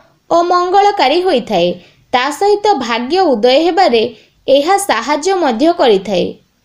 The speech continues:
ମୋତି ଶଙ୍ଖକୁ ବିଧିବିଧାନର ସହିତ ପୂଜା କରିବା ପରେ ଧନ ରଖୁଥିବା ସ୍ଥାନରେ ରଖିବା ଦ୍ୱାରା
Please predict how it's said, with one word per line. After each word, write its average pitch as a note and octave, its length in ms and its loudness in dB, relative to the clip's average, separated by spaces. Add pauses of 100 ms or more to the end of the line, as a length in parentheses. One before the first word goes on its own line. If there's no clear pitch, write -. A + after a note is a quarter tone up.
(800)
ମୋତି D#4 640 4
ଶଙ୍ଖକୁ F4 720 0
ବିଧିବିଧାନର F#4+ 960 2
ସହିତ F#4+ 480 0
ପୂଜା C4+ 420 -2
କରିବା F#4+ 380 0
ପରେ D4 320 2 (460)
ଧନ B3 380 2
ରଖୁଥିବା G4+ 560 2
ସ୍ଥାନରେ E4 520 -2
ରଖିବା D4 440 -2
ଦ୍ୱାରା D#4+ 340 2